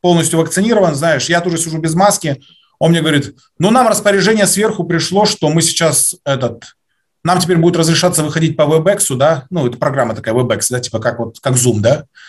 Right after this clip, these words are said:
что мы теперь будем из дома работать. Это к разговору о том, что, знаешь, этот, я говорю,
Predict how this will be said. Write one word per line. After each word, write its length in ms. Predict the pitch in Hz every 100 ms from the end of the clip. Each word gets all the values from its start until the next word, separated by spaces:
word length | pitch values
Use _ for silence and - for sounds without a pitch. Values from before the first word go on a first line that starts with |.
| -
что 120 | -
мы 80 | 180
теперь 160 | 185 196
будем 200 | 185 190
из 80 | 190
дома 240 | 175 135
работать. 500 | 117 110 104 107 110 _ _ - -
Это 160 | 175
к 60 | 165
разговору 400 | 180 190 208 196
о 60 |
том, 160 | 185 214
что, 120 | 156
знаешь, 260 | 147 170 139
этот, 280 | 131 135 - _ _
я 140 | 131 143
говорю, 440 | 151 151 143 135